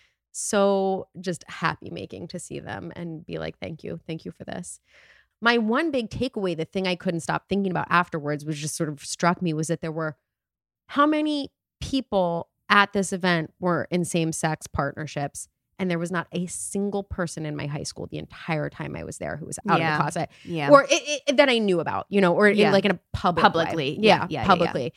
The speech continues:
Speaker 1: It, it, it made me sad, but it also was just like, wow, how far we've come, you know, because of,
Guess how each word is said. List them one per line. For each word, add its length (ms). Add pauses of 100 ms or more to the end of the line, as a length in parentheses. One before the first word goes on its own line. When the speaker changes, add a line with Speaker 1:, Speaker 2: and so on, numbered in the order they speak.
Speaker 1:
It, 100 (140)
it, 280
it 120
made 120
me 80
sad, 220
but 80
it 60
also 220
was 100
just 120
like, 120 (140)
wow, 760
how 160
far 220
we've 180
come, 540 (160)
you 160
know, 240
because 340
of, 100